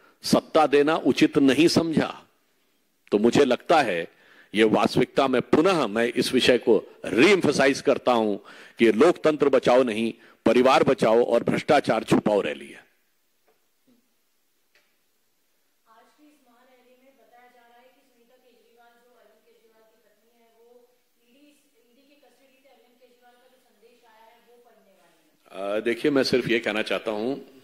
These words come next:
Speaker 1: कि श्री केजरीवाल जी ने हिरासत में रहते हुए भी सत्ता न छोड़ने का निर्णय लिया, तो इस मामले में वो श्री लालू प्रसाद यादव जी से एक कदम आगे चले गए, जो आज से छब्बीस साल, सत्ताईस साल पहले जेल में गए थे।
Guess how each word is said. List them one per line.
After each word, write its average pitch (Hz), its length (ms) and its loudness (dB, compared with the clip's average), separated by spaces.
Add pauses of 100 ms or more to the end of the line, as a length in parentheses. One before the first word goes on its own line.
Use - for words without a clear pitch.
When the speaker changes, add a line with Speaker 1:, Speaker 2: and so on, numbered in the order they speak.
(480)
Speaker 1:
कि 82 360 -14
श्री 117 160 -6
केजरीवाल 120 500 2
जी 123 140 0
ने 127 120 -2
हिरासत 98 580 -4
में 110 80 -4
रहते 95 260 -2
हुए 110 180 2
भी 123 140 0
सत्ता - 340 -2
न 104 100 -4
छोड़ने 95 340 -2
का 98 120 -2
निर्णय 95 280 0
लिया, 110 280 0 (580)
तो - 60 -12
इस 92 200 -2
मामले 101 280 4
में 113 140 2
वो 117 120 6
श्री 110 160 0
लालू 98 240 2
प्रसाद 98 320 -2
यादव 92 220 2
जी 95 140 -4
से 104 140 0
एक 95 320 0
कदम 92 200 -2
आगे 78 180 -2
चले 92 260 0
गए, 107 220 -2 (580)
जो 87 80 0
आज 85 120 0
से - 140 -2
छब्बीस 90 400 0
साल, 90 100 2
सत्ताईस - 480 0
साल 101 140 0
पहले 95 280 -2
जेल 90 220 0
में 98 140 -2
गए 95 160 2
थे। 110 160 -4